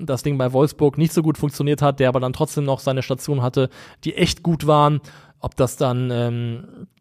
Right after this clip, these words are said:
Fenerbahce gewesen ist in der Türkei, Lille in Frankreich, äh, Milan auch noch mal in Italien. Das, äh, war dann schon auch eine achtbare Karriere, die der Mann hingelegt hat und dann natürlich auch vor allem,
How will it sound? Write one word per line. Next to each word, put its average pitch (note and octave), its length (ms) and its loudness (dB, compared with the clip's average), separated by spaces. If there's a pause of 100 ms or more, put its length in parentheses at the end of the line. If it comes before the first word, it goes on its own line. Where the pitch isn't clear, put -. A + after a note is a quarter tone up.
(460)
Fenerbahce D3 540 0
gewesen C#3+ 360 2
ist C#3 160 -2
in C#3 60 -2
der C3+ 80 -2
Türkei, E3 600 2 (220)
Lille D#3 400 2
in C3+ 140 -4
Frankreich, C#3+ 960 2
äh, B2 320 -2
Milan D3 500 2
auch B2+ 160 -6
noch C3 140 -4
mal C3+ 140 -2
in B2+ 120 -6
Italien. C#3 640 2 (420)
Das, A#2+ 360 -2
äh, C#3 40 -4
war B2+ 520 0
dann C#3 100 2
schon D3 180 0
auch C3 220 -2
eine B2+ 380 0
achtbare C3+ 420 0
Karriere, D3 380 4
die C#3 80 -2
der C3+ 80 2
Mann B2+ 120 0
hingelegt F#3+ 460 4
hat D3+ 180 4
und C#3+ 140 -6
dann C3 100 0
natürlich B2 340 -2
auch A#2 100 -6
vor - 180 -6
allem, A#2+ 240 -2